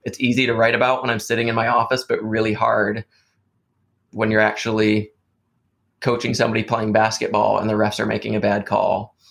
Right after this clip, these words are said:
Um, and they're ten and eleven year olds, right? Like, I'm not,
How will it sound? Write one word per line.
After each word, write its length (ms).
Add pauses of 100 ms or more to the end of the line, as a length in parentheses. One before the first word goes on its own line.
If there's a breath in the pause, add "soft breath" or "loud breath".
(800 soft breath)
Um, 460 (960)
and 160
they're 260 (160)
ten 220
and 120
eleven 320
year 180
olds, 280
right? 360
Like, 220
I'm 180
not, 400